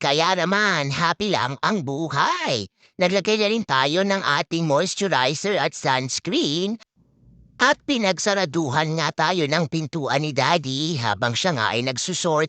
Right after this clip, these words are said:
ng ating damit. Eto na nga ang ating outfit for today, Mama Needs Coffee. At bumaba na nga tayo para mag-prepare. Nandiyan na nga rin si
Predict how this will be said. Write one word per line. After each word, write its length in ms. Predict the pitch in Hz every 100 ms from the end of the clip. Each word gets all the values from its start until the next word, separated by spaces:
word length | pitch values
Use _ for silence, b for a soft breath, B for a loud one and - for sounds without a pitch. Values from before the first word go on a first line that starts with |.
| -
ng 160 | 160
ating 480 | 139 131 131 135 135
damit. 560 | 131 160 196 302 302 - B B B B B
Eto 240 | 208 220
na 120 | 208 190
nga 120 | 165 165
ang 80 |
ating 360 | 143 185 202 190
outfit 440 | 170 202 - 214 -
for 240 | 185 190
today, 560 | 180 156 208 214 165 196
Mama 360 | 165 190 202 190
Needs 320 | 202 175 -
Coffee. 680 | 196 214 226 160 180 202 175 b b b
At 320 | 131 160 185
bumaba 400 | 165 190 165 156 160
na 120 | 156
nga 120 | 143
tayo 680 | - 131 147 139 151 156 165
para 320 | 160 135 127
mag-prepare. 1040 | 127 127 156 175 277 240 151 175 202 196 - B B B
Nandiyan 360 | 185 185 185 208
na 80 | 190
nga 140 | 185 180
rin 160 | 160
si 120 | 170